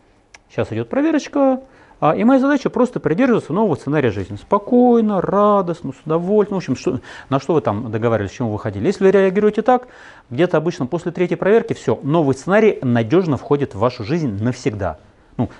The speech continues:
навсегда, в смысле, до тех пор, пока вы не передумаете принять какое-то новое решение и запустить какую-то новую программу,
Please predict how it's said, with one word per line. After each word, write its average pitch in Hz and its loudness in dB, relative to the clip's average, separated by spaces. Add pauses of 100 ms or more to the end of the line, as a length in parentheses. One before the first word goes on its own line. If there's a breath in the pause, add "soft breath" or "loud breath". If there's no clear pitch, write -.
навсегда, 175 0
в 233 0
смысле, 127 -2
до 117 0
тех - -10
пор, 214 2
пока 156 -2
вы 131 0
не 123 -4
передумаете 104 -6
принять 160 -6
какое-то 117 -6
новое 107 -4
решение 170 -2 (260 loud breath)
и 123 0
запустить 123 -2
какую-то 123 -2
новую 120 2
программу, 107 -2